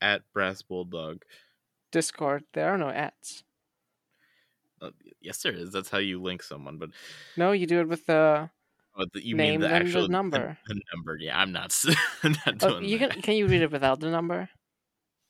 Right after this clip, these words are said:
Speaker 1: Okay, fine. It's just Brass Bulldog Zeta.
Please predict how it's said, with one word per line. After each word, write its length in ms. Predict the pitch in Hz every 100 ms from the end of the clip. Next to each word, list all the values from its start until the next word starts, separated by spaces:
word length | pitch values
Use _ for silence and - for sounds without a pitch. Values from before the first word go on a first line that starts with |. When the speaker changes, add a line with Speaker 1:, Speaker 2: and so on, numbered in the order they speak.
| _ _ _ _ _ _ _ -
Speaker 1:
Okay, 240 | - -
fine. 400 | 156 - 60 127 156 _ _ _ _ _ _ _ _ _ _ _ _ _ _ _ _ _ _ _ _ _ _ _ _ _ _ _
It's 320 | - 143 - -
just 320 | 113 110 -
Brass 300 | 98 92 -
Bulldog 520 | - 80 82 80 82
Zeta. 380 | - - 71